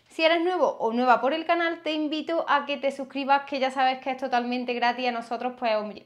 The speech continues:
es la única manera que tenemos de que, pues, de saber que os gusta el canal, de sentir vuestro apoyo. Bueno, pues empezamos. He cogido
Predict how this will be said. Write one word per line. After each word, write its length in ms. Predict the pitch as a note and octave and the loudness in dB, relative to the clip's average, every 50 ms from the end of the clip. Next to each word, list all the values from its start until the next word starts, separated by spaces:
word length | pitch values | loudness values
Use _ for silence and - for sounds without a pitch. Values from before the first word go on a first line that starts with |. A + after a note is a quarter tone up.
| _ _ - | _ _ -10
es 100 | - G3+ | -6 -2
la 140 | G#3+ G#3+ A3 | -2 -2 -2
única 240 | A3 A3+ G#3+ G3+ | -2 -4 -4 -4
manera 420 | G3+ F#3+ F#3+ G3+ G#3+ A#3 A#3+ B3 - - - - _ _ | -4 -4 -4 0 2 2 2 2 0 -8 -20 -20 _ _
que 120 | - B3 A3+ | 0 0 2
tenemos 480 | A3+ A3 A3 G#3+ A3 A#3 B3 B3 A3 | 2 2 2 2 0 0 0 -2 0
de 200 | G#3+ A#3 A#3 A#3 | 0 0 0 0
que, 300 | - A#3+ A#3+ A#3+ - - - | 2 2 2 2 0 -2 -2
pues, 180 | G#3+ G3 F#3 F3 | -4 -4 -2 -2
de 80 | F3 | -4
saber 420 | E3+ F3 F3+ F3 F#3 G3+ G#3 G#3 G#3 | -2 -2 -2 0 2 0 0 0 -2
que 320 | - G#3+ G#3 G#3 G3+ - - | -2 0 2 2 2 0 0
os 160 | - G#3 F#3 | 0 -2 -2
gusta 580 | F3+ G3 A#3 A#3+ A#3+ A#3+ - A3+ G#3 G3 F#3+ F#3+ | -2 -2 -4 -4 -4 -2 2 4 6 6 6 4
el 140 | F#3+ F#3+ - | 4 2 0
canal, 580 | F#3 F#3+ G#3+ B3 C4+ C#4 C#4 C#4 C#4+ C#4 A#3 | 0 0 2 2 2 4 4 2 0 0 0
de 460 | A3 G#3+ G3+ G3+ G3 F#3+ E3+ - - _ - | 0 0 0 0 0 -2 -4 -8 -14 _ -10
sentir 300 | - A3+ G#3+ G#3+ B3 A#3 | -6 -6 -4 -4 -2 -2
vuestro 260 | G#3 A3+ A3 A3 - E3+ | -2 -2 -2 -2 -2 -2
apoyo. 300 | D#3+ D#3 D3 C3+ D#3 - _ _ - - - - - - _ _ _ _ _ _ | -2 -4 -6 -8 -10 -14 _ _ -20 -20 -20 -20 -20 -20 _ _ _ _ _ _
Bueno, 180 | - C#4 C#4 C4+ | 4 6 6 8
pues 200 | C4 C#4 C#4 C#4+ | 10 10 10 10
empezamos. 500 | C#4 B3 C4 C4 - C#4 A#3+ F#3+ F3 F3+ - - _ _ _ - - - - - - - - - - - - - - - - - - - - - - - - _ _ _ _ - - - | 10 6 6 8 8 8 8 6 4 -4 -8 -12 _ _ _ -20 -20 -20 -20 -20 -20 -18 -16 -16 -16 -16 -16 -18 -20 -20 -20 -20 -20 -20 -20 -20 -20 -20 -20 _ _ _ _ -14 0 4
He 120 | - F#4 F#4 | 4 4 6
cogido 540 | - F4+ D#4+ E4+ E4 E4+ F4+ G4 - - | 4 2 4 4 2 2 2 0 -2 -4